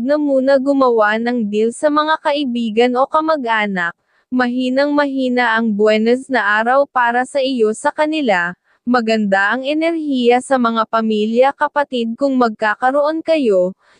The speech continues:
ng mga paggawa ng plano sa pagkakakitaan, doon mo na lang ituon ang isipan ayon sa iyong gabay.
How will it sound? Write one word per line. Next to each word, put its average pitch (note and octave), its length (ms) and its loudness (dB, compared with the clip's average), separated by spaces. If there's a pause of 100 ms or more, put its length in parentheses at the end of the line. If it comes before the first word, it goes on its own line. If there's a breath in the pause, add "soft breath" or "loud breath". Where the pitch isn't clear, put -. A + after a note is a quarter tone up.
(120)
ng D#4 160 4
mga C#4+ 320 0
paggawa G#3+ 640 2
ng C#4 160 -2
plano B3+ 480 0
sa C4+ 160 -2
pagkakakitaan, B3 1200 -2
doon D4+ 320 2
mo B3+ 160 2
na B3 160 2
lang C4+ 240 2
ituon A3+ 480 2
ang G#3 160 0
isipan A3+ 640 -2
ayon B3+ 400 -2
sa D#4+ 160 0
iyong D#4+ 400 0
gabay. F#3 720 0